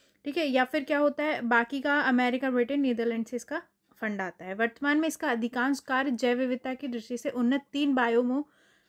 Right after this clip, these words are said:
के संरक्षण पर केंद्रित है। मतलब ये क्या करता है, तीन बायोम के संरक्षण पर, अ, mainly काम करता है, जिसमें वन,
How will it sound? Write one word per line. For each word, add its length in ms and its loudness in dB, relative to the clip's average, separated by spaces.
के 100 0
संरक्षण 500 0
पर 80 2
केंद्रित 420 -6
है। 60 -10
मतलब 320 -4
ये 100 0
क्या 180 -2
करता 280 -10
है, 200 -6
तीन 240 2
बायोम 380 4
के 120 -2
संरक्षण 460 -4
पर, 100 -6
अ, 480 -6
mainly 360 0
काम 220 -2
करता 260 -4
है, 100 0
जिसमें 280 -2
वन, 400 0